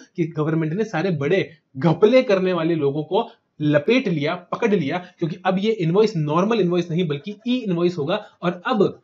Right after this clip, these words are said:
इसकी validity check करी जा सकती है, क्योंकि अब इस पे जो number डला होगा वो number होगा आईआरएन, क्योंकि ये ई इनवॉइस होगा। और अब proper officer गाड़ी रुकवाएगा, गड्डी रुकवाएगा, driver को उतरवाएगा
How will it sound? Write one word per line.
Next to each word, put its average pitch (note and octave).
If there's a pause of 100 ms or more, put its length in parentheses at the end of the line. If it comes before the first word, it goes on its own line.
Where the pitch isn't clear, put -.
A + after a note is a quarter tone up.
(160)
इसकी -
validity E3
check F#3+
करी A#3
जा F#3+
सकती -
है, F#3 (180)
क्योंकि E3
अब G#3
इस F3+
पे F#3
जो F3
number A3+
डला E3+
होगा D3+
वो D3+
number D#3+
होगा C#3
आईआरएन, G3 (200)
क्योंकि C3
ये D#3
ई C4+
इनवॉइस A3
होगा। E3 (800)
और F#3
अब A3+
proper F#3+
officer F#3+
गाड़ी D#3+
रुकवाएगा, G3+
गड्डी E3
रुकवाएगा, G#3
driver E3+
को G3+
उतरवाएगा F#3+